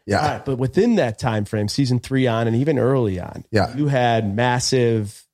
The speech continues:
Speaker 2: setbacks, you had lefts, you had rights, you had all these things happening in your personal world. How did those things impact actual monetization of things and in your business world?
Speaker 1: Well, I didn't really, I didn't really s-,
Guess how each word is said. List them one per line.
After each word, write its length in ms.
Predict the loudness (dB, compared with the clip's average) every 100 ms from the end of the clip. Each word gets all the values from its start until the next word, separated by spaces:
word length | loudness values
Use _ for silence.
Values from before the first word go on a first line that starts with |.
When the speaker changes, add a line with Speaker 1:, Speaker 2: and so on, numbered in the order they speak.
| _
Speaker 2:
setbacks, 840 | -6 -2 -2 0 0 0 -4 -2 0
you 80 |
had 100 | 0
lefts, 400 | 0 0 -2 -4
you 60 | -2
had 160 | -2 0
rights, 560 | 0 0 -4 -6 0
you 100 | 2
had 100 | 2
all 240 | 2 2 0
these 260 | 0 -2
things 300 | 0 0 2
happening 440 | 2 0 2 0 2
in 140 | 0
your 80 | -2
personal 580 | -6 -6 -4 0 0 0
world. 460 | -2 -4 -6 -8 -16 _ _ _ -2
How 200 | 0 2
did 160 | 0
those 280 | 0 0 -2
things 320 | 0 2 2
impact 540 | 2 0 2 0 -2 -6 _
actual 420 | -2 0 0 2
monetization 920 | 2 0 0 -2 -6 -12 -10 -4 -2
of 80 | -2
things 340 | -2 -2 0 0
and 100 | 0
in 100 | 0
your 100 | -2
business 480 | -8 -16 -16 -20 -18
world? 360 | -18 -16 -16 -18 _ _ _ _ _
Speaker 1:
Well, 140 | 0 2
I 120 | 2
didn't 140 | 2 2
really, 300 | 2 0 -4 -2
I 120 | 0
didn't 120 | 0
really 160 | 0 0
s-, 240 | -2 -6